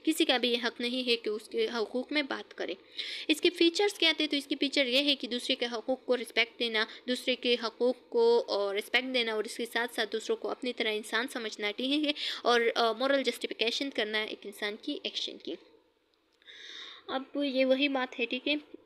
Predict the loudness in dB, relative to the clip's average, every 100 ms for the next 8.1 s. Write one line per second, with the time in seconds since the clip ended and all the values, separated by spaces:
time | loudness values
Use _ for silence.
0 | -2 2 4 4 4 6 4 4 4 2
1 | 2 0 4 4 2 2 -2 0 -2 -2
2 | 0 -2 0 -2 -2 0 0 0 -2 0
3 | 0 2 2 4 2 -2 -8 -4 0 0
4 | 0 -12 -8 -2 0 2 4 4 2 -4
5 | -2 -6 2 2 2 -2 -8 _ _ _
6 | -8 0 2 2 0 -4 2 2 4 4
7 | 4 -4 -2 -2 0 -2 0 -2 0 0